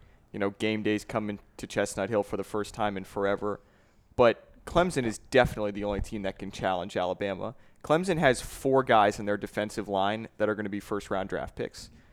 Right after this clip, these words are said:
So Clemson needs to get pressure on Tua, but no other team is getting anywhere close to Alabama. L S U was the number three team in the country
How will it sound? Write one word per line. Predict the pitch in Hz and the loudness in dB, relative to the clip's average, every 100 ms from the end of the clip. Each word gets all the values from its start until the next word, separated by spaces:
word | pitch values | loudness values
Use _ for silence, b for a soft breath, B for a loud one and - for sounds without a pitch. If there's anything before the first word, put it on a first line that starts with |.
| - | -20
So | - 131 120 - - _ - | 0 4 4 2 -14 _ -2
Clemson | - 160 170 147 123 - - - _ | 2 2 2 -2 -4 -12 -20 -20 _
needs | 123 131 135 | -4 -2 -2
to | - | -4
get | 123 117 | 0 0
pressure | - 123 120 - 110 - - - | 2 2 2 0 -4 -4 -8 -4
on | 113 110 | -2 -2
Tua, | - 113 101 113 - - - - - - - | -4 -2 -2 -4 -10 -20 -20 -20 -20 -20 -2
but | 139 127 | 0 0
no | 160 196 156 - | 2 4 4 4
other | 123 107 | 4 2
team | - 120 104 | -4 -8 -6
is | 95 | -6
getting | 110 98 95 | -4 -4 -4
anywhere | 123 131 107 92 | -4 -2 0 -2
close | - - 117 104 | -4 0 0 0
to | - | -2
Alabama. | 98 98 98 92 101 | 0 0 0 -4 0
L | 131 151 | 4 4
S | 143 151 | 4 0
U | |
was | 131 117 | 0 0
the | 117 | -2
number | 110 120 123 | 0 0 0
three | 117 - 120 | -4 -4 -8
team | - 113 | -6 -8
in | 107 | -6
the | 101 | -6
country | - 110 - 110 | -4 -4 -4 -10